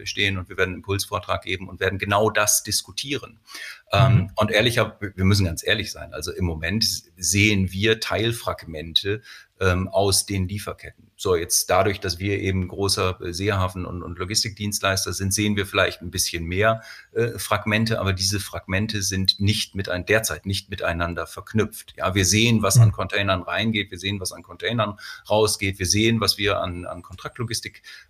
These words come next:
Speaker 1: ähm, äh, Aufträgen zu bewältigen haben und wir sehen, was an Fertigfahrzeugen im Bereich Automobile, ähm, bewegt werden muss. So, aber das sind, ich sag mal, disjunkte,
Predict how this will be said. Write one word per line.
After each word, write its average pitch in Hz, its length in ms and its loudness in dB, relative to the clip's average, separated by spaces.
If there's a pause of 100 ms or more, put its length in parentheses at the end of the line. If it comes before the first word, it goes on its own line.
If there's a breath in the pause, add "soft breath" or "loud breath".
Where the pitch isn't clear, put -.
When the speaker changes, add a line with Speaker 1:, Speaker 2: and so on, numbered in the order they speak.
(100)
Speaker 1:
ähm, 98 460 2
äh, 87 200 -6
Aufträgen 95 760 -4 (180 loud breath)
zu - 160 -6
bewältigen 98 540 0
haben 92 240 -2
und 95 140 -4
wir 98 80 2
sehen, 98 380 2
was 92 160 0
an 90 320 -6
Fertigfahrzeugen 90 920 -2
im 85 100 -12
Bereich 85 320 -4
Automobile, 87 680 -4 (400 loud breath)
ähm, 80 400 0
bewegt 90 400 -8
werden - 280 -12
muss. - 200 -4
So, 90 160 0
aber 214 120 2
das 110 100 2
sind, 147 180 -2 (360)
ich 98 120 0
sag 110 120 2
mal, 117 80 6
disjunkte, 120 840 4